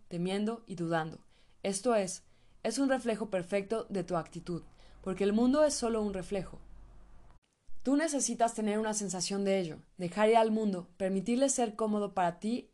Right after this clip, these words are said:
en este mismo momento. Esa fugaz sensación inestable pasa rápidamente, pero tú tienes que captarla. Imagina por un momento una cosa increíble. Lo hostil, problemático, difícil e incómodo,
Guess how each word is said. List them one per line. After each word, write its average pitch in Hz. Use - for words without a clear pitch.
en 202
este 214
mismo 208
momento. 175
Esa 285
fugaz 226
sensación 202
inestable 196
pasa 190
rápidamente, 175
pero 208
tú 262
tienes 254
que 214
captarla. 180
Imagina 240
por 247
un 220
momento 208
una 190
cosa 190
increíble. 170
Lo 180
hostil, 190
problemático, 180
difícil 170
e 175
incómodo, 226